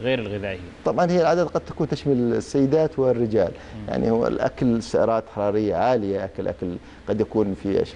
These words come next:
Speaker 2: كمية كبيرة من الدهون، والدهون هي أكثر جزء من الغذاء يعطي سعرات حرارية عالية.
Speaker 1: مم.
Speaker 2: الأكل بسعرات حرارية كبيرة أكثر من الجهد الذي يصرف اليومي،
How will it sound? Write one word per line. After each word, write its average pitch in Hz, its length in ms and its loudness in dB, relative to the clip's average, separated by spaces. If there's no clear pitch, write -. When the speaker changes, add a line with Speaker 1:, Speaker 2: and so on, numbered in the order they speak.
Speaker 2:
كمية 110 240 4
كبيرة 120 300 0
من 117 120 2
الدهون، 104 420 -2
والدهون 120 480 2
هي 113 200 4
أكثر 107 380 0
جزء 107 320 2
من 104 120 0
الغذاء 104 300 4
يعطي 101 280 2
سعرات 98 260 0
حرارية 101 260 2
عالية. 98 340 2
Speaker 1:
مم. 95 40 -12
Speaker 2:
الأكل 113 1040 2
بسعرات 110 680 2
حرارية 120 340 2
كبيرة 113 480 2
أكثر 120 260 -2
من 120 80 0
الجهد 120 260 0
الذي 120 200 2
يصرف 110 340 -2
اليومي، 104 380 0